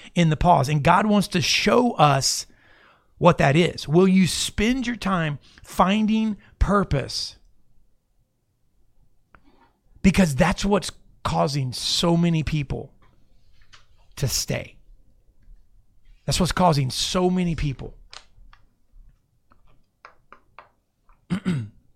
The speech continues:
gonna, I'm gonna encourage you to get, to get up in the pause.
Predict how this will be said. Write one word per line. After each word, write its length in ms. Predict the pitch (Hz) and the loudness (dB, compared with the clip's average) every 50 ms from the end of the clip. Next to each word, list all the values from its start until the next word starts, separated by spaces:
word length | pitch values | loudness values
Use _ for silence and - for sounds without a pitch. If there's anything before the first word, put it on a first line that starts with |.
| _ _ _ _ _ _ _ - - - 143 165 | _ _ _ _ _ _ _ -20 -8 -2 0 2
gonna, 220 | 208 247 247 202 147 - - - - | 2 2 2 0 -2 -6 -8 -6 -4
I'm 120 | 160 190 | -4 -2
gonna 160 | 247 254 226 185 | -2 -4 -4 -6
encourage 560 | 151 127 - - 156 147 139 135 123 110 113 | -6 -8 -8 -6 -6 -6 -4 -6 -8 -8 -10
you 240 | 120 117 113 117 107 - _ _ _ _ _ _ _ _ _ _ _ _ _ _ _ _ _ _ _ _ - - _ - | -10 -10 -12 -12 -14 -18 _ _ _ _ _ _ _ _ _ _ _ _ _ _ _ _ _ _ _ _ -20 -20 _ -8
to 100 | - 143 | -6 -6
get, 280 | 131 117 131 143 143 - | -4 -2 -4 -4 -4 -2
to 120 | 139 143 | -4 -2
get 220 | 127 127 156 156 | 0 0 0 0
up 200 | 170 160 139 - | 0 -2 -4 -4
in 100 | 131 123 120 | -4 -6 -6
the 60 | 117 | -6
pause. 420 | - 123 123 - - - - - | -6 -8 -8 -8 -10 -16 -20 -20